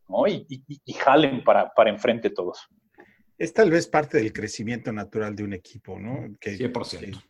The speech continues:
Speaker 2: que está en, en, en su primer año todavía. Y también eso sirve de un aliciente porque, por ejemplo, Mac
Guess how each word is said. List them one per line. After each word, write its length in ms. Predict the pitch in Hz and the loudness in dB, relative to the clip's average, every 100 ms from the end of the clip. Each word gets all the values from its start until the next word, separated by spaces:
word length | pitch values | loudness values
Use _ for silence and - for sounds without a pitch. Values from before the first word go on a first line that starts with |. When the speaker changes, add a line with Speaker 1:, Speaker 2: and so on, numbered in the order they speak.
| _ | _
Speaker 2:
que 100 | _ | _
está 180 | 107 - | -6 -2
en, 120 | 123 135 | -2 -2
en, 420 | 123 117 117 113 117 | -6 -8 -8 -10 -12
en 120 | 117 | -14
su 160 | 104 107 | -14 -14
primer 320 | 117 113 123 | -8 -6 -4
año 260 | 120 123 113 | -4 -4 -6
todavía. 540 | 117 110 101 113 110 - _ - - - - - | -2 -2 -2 -4 -6 -10 _ -20 -18 -8 -8 -8
Y 140 | - | -10
también 320 | - 123 139 143 | -4 0 0 -2
eso 180 | 143 | -4
sirve 320 | 147 - 143 135 | -6 -2 2 2
de 120 | 120 | 2
un 120 | 120 | 2
aliciente 560 | 127 123 113 156 147 117 | 2 0 2 2 2 0
porque, 300 | 113 110 110 | 0 -2 -2
por 140 | 127 | -2
ejemplo, 280 | 120 117 110 | -2 0 0
Mac 360 | 110 127 151 | 2 2 2